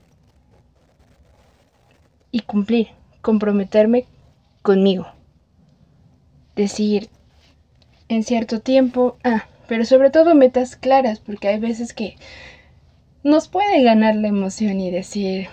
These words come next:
"Pretendo llegar a esta meta en dos semanas". Y esto nos lleva al punto siguiente,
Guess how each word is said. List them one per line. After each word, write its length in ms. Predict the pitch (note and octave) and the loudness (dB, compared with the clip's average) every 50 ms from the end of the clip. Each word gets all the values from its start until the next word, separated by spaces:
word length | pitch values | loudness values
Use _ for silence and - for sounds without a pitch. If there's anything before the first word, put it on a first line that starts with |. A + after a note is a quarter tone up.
| - - - - - - - - - _ _ | -18 -20 -20 -20 -20 -20 -20 -20 -20 _ _
"Pretendo 460 | - A3 A3+ A3 - C#4 D4+ D#4 D4+ | -4 -4 -2 -2 0 0 0 2 2
llegar 400 | C#4 A#3 A#3+ A3+ A3+ A#3 A#3 A#3 | 4 4 4 4 6 6 6 6
a 140 | A3+ A3 G#3+ | 8 8 8
esta 260 | G#3+ A3 - - G#3+ | 8 6 4 2 2
meta 580 | G#3 G#3+ A3+ A#3+ A#3+ - - B3+ B3+ B3+ A#3+ A3+ | 4 4 4 2 0 0 2 4 4 4 4 2
en 200 | G#3+ G#3 G3+ G3+ | 2 0 0 2
dos 200 | G#3 G#3 A3 G#3+ | 2 2 2 2
semanas". 640 | - G#3 G3+ F#3+ F#3 F#3 - - - - - - - _ - - - - - _ _ _ _ _ _ _ _ _ _ _ _ _ _ _ _ _ _ _ _ _ | 0 -2 -2 -2 -4 -6 -8 -12 -14 -18 -20 -20 -20 _ -20 -20 -20 -20 -20 _ _ _ _ _ _ _ _ _ _ _ _ _ _ _ _ _ _ _ _ _
Y 220 | A3 G#3+ G#3+ G#3+ | -2 2 4 4
esto 260 | G#3 G#3 - - B3 | 4 4 4 4 6
nos 220 | C4 C4+ B3 G3+ G3+ | 8 8 6 6 4
lleva 240 | G3+ G3 F#3+ F#3 | 2 2 2 0
al 100 | F3+ F3+ | -2 -4
punto 320 | - - F#3 F#3 F#3 - F#3 | -4 -6 -6 -6 -6 -8 -10
siguiente, 540 | F#3 - G#3 G#3 B3 B3+ A3+ - - - | -8 -8 0 2 2 2 2 0 -8 -20